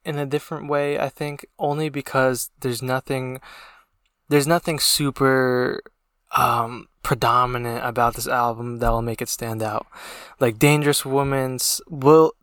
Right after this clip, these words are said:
Dangerous Woman is an album that, again, it will s-, it will stand out very, very strongly for many years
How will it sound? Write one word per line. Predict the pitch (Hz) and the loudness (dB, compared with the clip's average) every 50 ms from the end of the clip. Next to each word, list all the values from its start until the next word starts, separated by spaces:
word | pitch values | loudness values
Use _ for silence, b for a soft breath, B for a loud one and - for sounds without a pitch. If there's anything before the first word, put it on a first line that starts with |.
| - 175 | -4 0
Dangerous | 151 170 190 202 214 226 196 - - | 2 4 4 4 2 2 0 0 0
Woman | 131 135 139 139 147 147 143 143 143 - - | -2 0 0 0 0 -2 -4 -6 -8 -10 -6
is | - 151 131 123 | -4 -4 -4 -2
an | 135 127 | -2 0
album | 120 120 123 120 120 123 120 117 | 2 2 2 2 0 -2 -2 0
that, | 117 113 110 110 - | 0 0 0 0 -2
again, | - 120 117 120 113 110 B B B B B B B | -4 -4 -4 -6 -6 -8 B B B B B B B
it | - - 147 | -4 -2 0
will | 139 135 151 147 143 | 0 0 0 0 0
s-, | - - - - - - - | 0 0 -2 -2 -2 -4 -2
it | - 160 151 | 0 2 2
will | 156 170 175 175 | 4 4 2 2
stand | 160 - - - - 135 135 135 135 131 | 2 0 -2 -2 0 0 0 0 0 0
out | 123 123 123 123 127 - - 117 | 2 4 4 4 4 2 0 -2
very, | 120 123 127 127 139 - - - - - | -2 0 0 0 -2 -4 -6 -8 -10 -12
very | - - 131 131 131 127 | -14 -8 -4 -2 -2 0
strongly | - - - - 127 110 113 117 123 127 131 131 135 135 | -2 -2 -4 -4 -4 -2 -2 -2 -4 -4 -4 -4 -4 -4
for | 139 - - - 117 | -6 -6 -8 -8 -6
many | 113 117 117 120 120 123 120 117 117 | -6 -4 -4 -4 -4 -4 -6 -6 -4
years | 117 120 123 123 127 127 - - | -4 -4 -4 -4 -6 -6 -8 -10